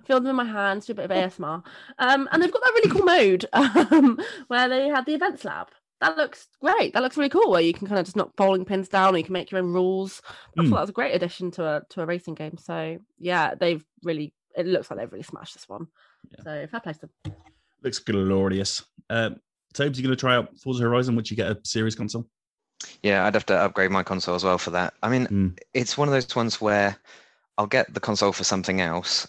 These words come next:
Speaker 3: and then I'll have this absolutely stonkingly beautiful racing game to play whenever I feel like a racing game,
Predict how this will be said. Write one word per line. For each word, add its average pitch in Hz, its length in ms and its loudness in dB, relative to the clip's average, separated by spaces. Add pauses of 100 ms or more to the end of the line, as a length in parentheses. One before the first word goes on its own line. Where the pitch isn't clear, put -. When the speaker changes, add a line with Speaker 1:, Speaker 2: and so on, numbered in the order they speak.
(120)
Speaker 3:
and 95 180 0
then 90 340 -2
I'll 90 140 0
have 87 220 -6
this - 320 -6 (140)
absolutely 87 680 -4
stonkingly 87 720 -6
beautiful 87 480 -6
racing 87 320 -4
game 82 180 -6
to - 100 -12
play 82 360 -4
whenever 87 320 -4
I - 20 0
feel 92 380 -2
like 90 180 -6
a - 20 -2
racing 110 260 -2
game, 85 120 -2